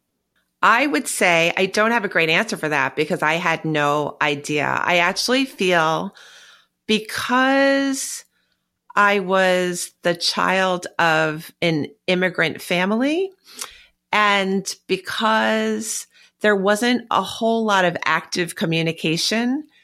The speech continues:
going on in that family. It was a loving family, but there was a, not a lot of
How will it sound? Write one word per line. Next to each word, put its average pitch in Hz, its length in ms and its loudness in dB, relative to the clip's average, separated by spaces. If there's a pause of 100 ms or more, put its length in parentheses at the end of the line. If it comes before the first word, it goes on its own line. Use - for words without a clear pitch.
(340)
going 220 300 4
on 208 280 4
in 196 160 0
that 190 200 2
family. 185 520 -2
It - 40 -4
was 185 100 -4
a 180 60 0
loving 175 340 2
family, 180 460 -2
but 175 220 -2
there 170 140 2
was 165 120 0
a, 151 180 -2
not 185 280 4
a 190 60 2
lot 165 240 2
of 151 340 0